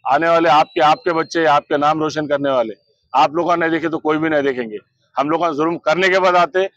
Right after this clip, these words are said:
फिर भी जब जब आके हम लोग पकड़ते। लेकिन आप लोगों से गुजारिश है,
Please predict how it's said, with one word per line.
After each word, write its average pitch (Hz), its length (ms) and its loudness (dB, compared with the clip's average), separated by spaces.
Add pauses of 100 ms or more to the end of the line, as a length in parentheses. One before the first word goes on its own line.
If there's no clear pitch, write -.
(260)
फिर 165 140 0
भी 185 100 4
जब 156 200 -4
जब 175 200 0
आके 165 200 0
हम 160 140 -2
लोग 156 260 -4
पकड़ते। 131 360 -4
लेकिन 147 260 -6
आप 143 200 0
लोगों 151 160 -6
से 147 120 -6
गुजारिश 127 440 -6
है, - 60 -20